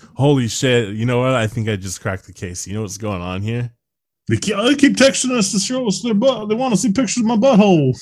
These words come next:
Speaker 1: No. Fuck, airplanes aren't real. They actually can't fly. Right? We
Speaker 2: All
Speaker 1: never
Speaker 2: right.
Speaker 1: fi-, we never figured out aeronautics at all. We have enslaved these moth people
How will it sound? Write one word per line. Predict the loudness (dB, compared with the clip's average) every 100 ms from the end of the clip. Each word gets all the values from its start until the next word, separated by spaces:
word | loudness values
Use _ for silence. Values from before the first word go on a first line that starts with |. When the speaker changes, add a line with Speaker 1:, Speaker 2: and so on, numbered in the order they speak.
| -8
Speaker 1:
No. | -2 0 2 0 -2 -4 2 2 2
Fuck, | -4 -10 -2
airplanes | 0 0 0 0 2 0 -2 -4 -4 -8 _ _ _ -8
aren't | -6 -6
real. | -6 -4 -4 -6 -12 _ _ _ -10
They | -6
actually | -6 -6 -12 -10
can't | -12 -12
fly. | -14 -8 -6 -6 -10 _ _ _ _ -12
Right? | -10 -4
We | -2
Speaker 2:
All | 0
Speaker 1:
never | 0 0
Speaker 2:
right. | -2
Speaker 1:
fi-, | -6 -6
we | -4
never | -4 -2 -4
figured | -8 -10 -8 -6
out | -6 -6
aeronautics | -6 -8 -6 -8 -8 -12
at | -10
all. | -10 -12 -18 _ _ _
We | -8 -6 -6 -8
have | -10 -10 -8
enslaved | -8 -6 -6 -4 -2 0 -2 -4
these | -8 -8 -6
moth | -2 -2 -4
people | -8 -12 -10 -14 -14